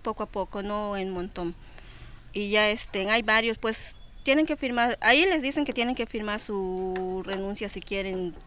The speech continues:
que les paguen, si no, pues no. Y hay varias que están conformes en que, de la manera en que se les despide, porque ahí nos ponen que por, en el papel que nos dan para firmar, nos ponen que,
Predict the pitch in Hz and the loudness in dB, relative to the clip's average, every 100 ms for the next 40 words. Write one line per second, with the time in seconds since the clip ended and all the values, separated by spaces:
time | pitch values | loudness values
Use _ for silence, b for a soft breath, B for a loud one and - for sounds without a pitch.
0 | - 185 180 - 175 160 165 - 208 285 | -8 -6 -6 -6 -8 -6 -6 -8 -8 -10
1 | - 233 190 180 - b b b b b | -10 -12 -8 -8 -8 b b b b b
2 | b b - 226 233 226 233 233 214 208 | b b 0 4 6 6 6 2 -2 -2
3 | 202 196 - 190 - 196 202 202 185 190 | -2 -4 -4 -4 -2 -4 -4 -6 -6 -4
4 | 180 185 180 185 196 196 202 208 214 196 | -6 -4 -2 -2 0 0 0 0 -2 -6
5 | - 185 180 175 - 190 - 240 269 269 | -6 -4 -4 -6 -4 -6 -2 2 2 0
6 | 202 202 196 - - - 202 220 214 - | -4 -4 -6 -6 -12 -4 0 0 -2 -2
7 | 208 208 208 196 - 190 185 170 160 - | 0 0 -2 -6 -6 -6 -2 -2 -2 -6
8 | - B B B B - 220 220 214 214 | -6 B B B B 4 0 2 2 4
9 | 220 - 240 254 214 208 214 - - 196 | 2 2 0 2 -2 0 0 0 -2 -2
10 | 226 302 294 - 226 220 208 | 0 2 0 0 2 2 0